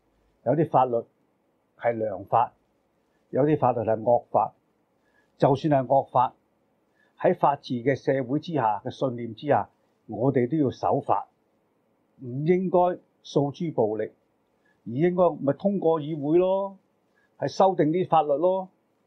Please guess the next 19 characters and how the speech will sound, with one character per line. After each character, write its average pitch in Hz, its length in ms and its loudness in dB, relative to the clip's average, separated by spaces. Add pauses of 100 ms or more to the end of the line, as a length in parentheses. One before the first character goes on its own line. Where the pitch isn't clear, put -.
(360)
噉 196 200 0
先 226 140 2
至 185 60 0
係 170 320 4
叫 170 100 2
法 175 160 4
治 170 220 -8
社 175 240 2
會 185 180 2
嘛。 180 260 -4 (680)
唔 135 80 -12
係 160 160 4
日 165 180 4
日 - 20 2
作 180 180 2
反 175 140 2
點 190 140 -8
搞 175 160 4
啊？ 165 160 0